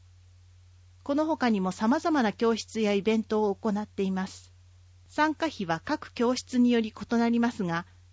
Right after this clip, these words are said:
いずれも無料体験ができます。開催場所、総合体育館。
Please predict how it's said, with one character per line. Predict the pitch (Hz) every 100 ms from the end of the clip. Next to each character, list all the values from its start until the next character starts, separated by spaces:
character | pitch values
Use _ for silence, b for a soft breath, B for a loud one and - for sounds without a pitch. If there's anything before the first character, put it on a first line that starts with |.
| -
い | 180
ず | 226
れ | 269
も | 262 240
無 | 185
料 | 233 277
体 | 285 302 294
験 | 233 190
が | 165
で | 165
き | -
ま | 151 160
す。 | - - - - - - - - - - - - - -
開 | - 226
催 | - 214 202
場 | 185
所、 | - 185 180 - - - - -
総 | - 294
合 | 285 302
体 | - 269 269
育 | 254 -
館。 | - 147